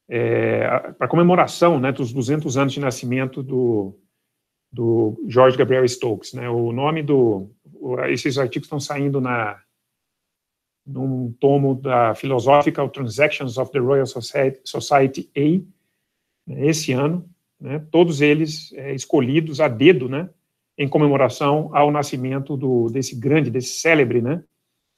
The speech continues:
cientista matemático, físico, né, grande estudioso da mecânica dos fluidos, né, é, é, e é, é, é um, é, sem dúvida alguma, um ano de comemoração pra gente que trabalha na área,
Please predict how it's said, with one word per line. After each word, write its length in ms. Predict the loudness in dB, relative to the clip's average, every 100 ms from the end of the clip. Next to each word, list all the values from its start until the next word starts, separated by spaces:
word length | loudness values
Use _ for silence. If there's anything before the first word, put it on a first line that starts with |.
| _ _
cientista 840 | -6 -4 -4 -2 -4 -2 -2 0 0
matemático, 680 | -2 0 -2 0 -2 -4 -16
físico, 540 | -4 0 0 -2 -6
né, 180 | -8 -8 -16 _ _ _ _ _ _
grande 260 | 4 6 2
estudioso 500 | -2 -4 2 2 4
da 80 |
mecânica 360 | -2 -2 -4 -4
dos 100 | -10
fluidos, 420 | -4 0 0 -2
né, 140 | -8 -10 -14 _ _ _ _ _ _ _ _ -16
é, 680 | -6 -4 0 0 0 -2 -6 -12 _ _ _ _ _ _ _ _ _ _
é, 580 | -6 -4 -2 -2 -2 -6 -10 _ _ _ _ _
e 140 | 2 6
é, 320 | 6 4 2
é, 180 | 0 0
é 40 | -4
um, 160 | -4
é, 100 | -10
sem 380 | -12 -14 -2 2
dúvida 240 | 4 6
alguma, 240 | 4 6 4
um 80 | 4
ano 160 | 2
de 80 | 0
comemoração 500 | -4 0 0 0 -2
pra 140 | -2
gente 220 | 0 -2 -2
que 60 |
trabalha 260 | 0 2 2
na 100 | 0
área, 260 | -2 -4